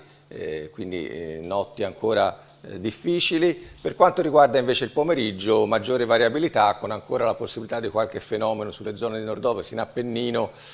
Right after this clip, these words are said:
anche fino alle colline lucchesi e pisane, qualche, eh, breve rovescio o temporale. Temperature stazionarie ancora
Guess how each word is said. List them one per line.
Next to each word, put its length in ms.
anche 600
fino 460
alle 240
colline 600
lucchesi 680
e 60
pisane, 960
qualche, 680
eh, 80
breve 340
rovescio 640
o 160
temporale. 520
Temperature 560
stazionarie 640
ancora 500